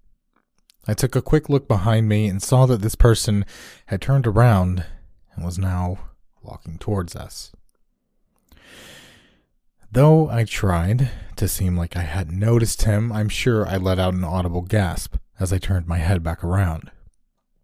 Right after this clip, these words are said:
At this point, we were heading to the second to last intersection. I knew when we got there, a friend of the family's house was to the right. Trying to shake my uneasiness, I said, "Hey babe,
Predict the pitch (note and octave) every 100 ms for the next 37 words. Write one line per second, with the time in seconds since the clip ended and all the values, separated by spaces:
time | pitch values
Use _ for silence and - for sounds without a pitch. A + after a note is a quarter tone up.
0 | _ _ - A2 C3+ - C3 A2+ A2+ G#2
1 | F#2+ G2 G#2 G2 - F#2+ G2 G#2+ F#2 F#2+
2 | F#2 F#2 F2 - G2+ G2 - F2+ - -
3 | - - - - - _ _ _ - C3+
4 | F3 D#3 B2 G#2+ A2 A2 - F#3 F3+ -
5 | - C#3 B2 G#2+ - A2 G2+ F#2 G#2+ G#2
6 | - G2+ - G#2 E2 F#2+ E2+ - - -
7 | _ _ _ - A2+ G#2 F#2+ - A2 G2
8 | G2 F#2 F#2+ C3 B2+ A2 G#2 G2+ F#2+ F#2
9 | - F#2+ F2+ - _ _ _ - F3+ D#3+
10 | C#3+